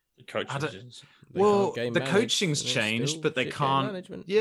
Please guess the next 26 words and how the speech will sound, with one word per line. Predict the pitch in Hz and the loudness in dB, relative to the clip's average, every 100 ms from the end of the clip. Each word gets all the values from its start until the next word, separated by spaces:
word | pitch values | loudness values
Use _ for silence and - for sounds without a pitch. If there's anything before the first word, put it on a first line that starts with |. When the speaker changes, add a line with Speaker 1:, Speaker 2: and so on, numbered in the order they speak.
| 214 | 2
Speaker 3:
Yeah. | 196 | 2
Speaker 2:
they | 190 | 0
can't | - 175 170 | 0 -2 0
do | 165 | -2
the | 156 160 | 0 0
in-game | 156 151 147 | 2 0 0
management. | 147 147 135 147 143 143 - | -4 -4 -6 -6 -6 -8 -4
Their | 120 | -4
defense | 113 127 - 123 113 - | -2 -4 -2 -6 -6 -6
manages | 117 117 110 110 107 - | -6 -4 -6 -6 -6 -6
to, | 117 | -4
like, | 107 110 104 _ - | -2 -2 -4 _ -12
and | 120 | -8
defense | 127 123 123 101 107 | -4 -2 -4 -8 -8
and | |
special | - 143 - 139 | -4 -4 -4 -6
teams, | 127 113 104 101 | -4 -4 -6 -8
and, | 98 98 90 | -8 -8 -6
you | 117 | -4
know, | 95 92 | -4 -6
still | - - 120 | -8 -4 -2
manage | 113 104 101 | -2 -6 -8
to | - | -10
lose | 104 110 104 | -8 -6 -6
close | - 107 101 | -8 -8 -8
games. | - 98 98 98 - | -6 -4 -6 -10 -16